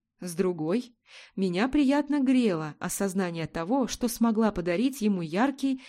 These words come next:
и незабываемый момент в жизни. Странно это. Чего меня так прёт от минетов? Даже в таких жутких условиях и с таким уродом. Подумала я, вытирая лицо,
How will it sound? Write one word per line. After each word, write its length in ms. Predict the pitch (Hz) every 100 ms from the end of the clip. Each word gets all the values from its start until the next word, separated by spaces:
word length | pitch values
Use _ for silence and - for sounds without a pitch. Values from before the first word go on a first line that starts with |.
| -
и 100 | -
незабываемый 800 | 285 269 220 185 180 175 175 175 175
момент 520 | 180 175 147 147 147
в 60 | 151
жизни. 580 | 156 160 151 139 135 143 _ _ _ _ _ _ _ _ _ _
Странно 500 | - - 285 294 311
это. 400 | 220 175 - 147 - _ _ _ - -
Чего 360 | - 233 208
меня 240 | 262 277 269
так 260 | 269 262
прёт 340 | - 262 254 -
от 160 | 240
минетов? 600 | 247 240 226 226 220 - _ _ _ -
Даже 280 | 269 262 247
в 60 | 262
таких 320 | 277 277 254
жутких 420 | 247 277 294 -
условиях 680 | 311 - 330 233 165 160 - _ _
и 80 | -
с 80 | 220
таким 380 | 220 220 262 254
уродом. 580 | 269 254 202 143 156 147 _ _ _ _ _ _ _ _
Подумала 500 | 196 170 185 226 190
я, 260 | 165 147 139 - -
вытирая 500 | 180 202 208 196 190
лицо, 460 | 185 190 - 147